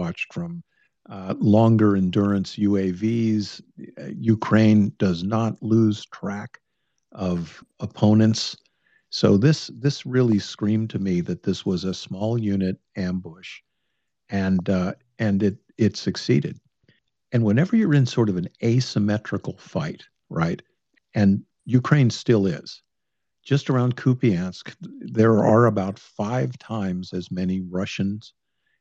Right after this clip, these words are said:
as there are Ukrainian defenders. And every time you're in an asymmetrical fight, whether it's a guerrilla war, whether you are a terrorist organization,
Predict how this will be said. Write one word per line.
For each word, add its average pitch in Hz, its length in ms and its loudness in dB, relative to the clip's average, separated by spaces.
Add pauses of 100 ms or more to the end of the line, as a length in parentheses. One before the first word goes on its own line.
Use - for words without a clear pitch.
as 95 220 -6
there 92 220 0
are 90 260 -4 (340)
Ukrainian 92 800 0 (160)
defenders. - 680 -4 (420)
And 90 200 -2 (140)
every 165 280 4
time 147 280 2
you're 113 180 2
in 104 60 0
an 98 180 -2
asymmetrical 101 720 -2
fight, 95 380 -2
whether 107 320 2
it's 92 160 -4
a 82 60 -2
guerrilla 95 380 -2
war, 92 420 0 (500)
whether 95 300 0
you 90 240 2
are 80 140 -4
a - 60 -16
terrorist 104 580 -6
organization, 85 960 -4